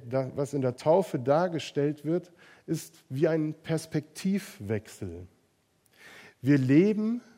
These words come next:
als neugeborene Kinder Gottes mit einer neuen Perspektive, nämlich der Sicht Gottes auf unser Leben.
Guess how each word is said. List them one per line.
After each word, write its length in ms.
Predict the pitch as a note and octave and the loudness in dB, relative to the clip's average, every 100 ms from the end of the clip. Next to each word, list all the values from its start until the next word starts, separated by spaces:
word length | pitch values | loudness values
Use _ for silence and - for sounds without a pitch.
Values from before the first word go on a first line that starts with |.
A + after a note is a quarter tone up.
| _ - | _ -6
als 260 | C3+ - | -6 -4
neugeborene 800 | C#3+ E3+ A3 F#3+ C#3+ F3 F3 D#3 | 2 2 4 2 2 2 2 0
Kinder 380 | - G3 G3 D#3 | -2 0 2 2
Gottes 720 | B2+ D3+ E3+ F#3+ F#3 - - _ _ _ _ _ _ | 4 0 0 -4 -6 -8 -18 _ _ _ _ _ _
mit 180 | C#3 C#3 | -4 0
einer 220 | D#3 D#3 | 2 4
neuen 500 | D3+ D3 F3+ G#3 G3+ | 4 4 6 4 2
Perspektive, 920 | - E3+ - - - - F#3 C3 F2+ D#2+ _ _ _ _ _ _ _ _ _ _ _ _ - | -2 -4 -4 -8 -8 -6 -4 -4 -6 -10 _ _ _ _ _ _ _ _ _ _ _ _ -2
nämlich 320 | C#3 C3+ B2+ | 0 0 0
der 160 | C#3 A#2 | 0 0
Sicht 480 | A2 G3+ - - - | 0 -4 -4 -8 -2
Gottes 580 | D#3 E3 F3+ F3+ - - - | 0 0 -2 -4 -10 -20 -4
auf 240 | C#3 C3 | -4 -2
unser 280 | D3+ D3 C#3+ | -2 0 0
Leben. 420 | A#2+ A2+ F#2+ E2 | 2 0 -2 -8